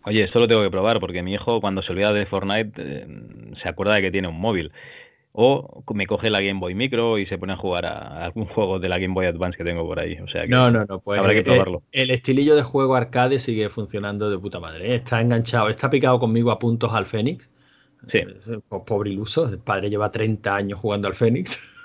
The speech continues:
Speaker 2: <laughs> O sea que le llevo una ventaja de la hostia, claro.
Speaker 1: Eso es bueno y malo, porque ten en cuenta que cu-, en el momento en que te supere dirás, "Joder, soy la mierda, treinta años jugando al Fénix para esto". Para
Speaker 2: Claro,
Speaker 1: que
Speaker 2: que,
Speaker 1: mi hijo
Speaker 2: que
Speaker 1: de
Speaker 2: somos
Speaker 1: diez años me supere.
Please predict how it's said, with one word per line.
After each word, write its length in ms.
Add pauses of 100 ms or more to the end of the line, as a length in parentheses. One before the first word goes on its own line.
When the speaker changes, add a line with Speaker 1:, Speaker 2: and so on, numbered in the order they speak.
(320)
Speaker 2:
<laughs> 680
O 180
sea 260
que 80
le 100
llevo 160
una 100
ventaja 380
de 80
la 80
hostia, 300
claro. 320 (400)
Speaker 1:
Eso 180
es 60
bueno 180
y 60
malo, 260
porque 240
ten 120
en 80
cuenta 280
que 100
cu-, 120
en 100
el 100
momento 200
en 60
que 80
te 100
supere 320
dirás, 240
"Joder, 240
soy 100
la 160
mierda, 400
treinta 240
años 180
jugando 220
al 100
Fénix 300
para 220
esto". 260 (340)
Para 260
Speaker 2:
Claro, 120
Speaker 1:
que 60
Speaker 2:
que, 100
Speaker 1:
mi 60
hijo 180
Speaker 2:
que 80
Speaker 1:
de 60
Speaker 2:
somos 160
Speaker 1:
diez 100
años 240
me 80
supere. 380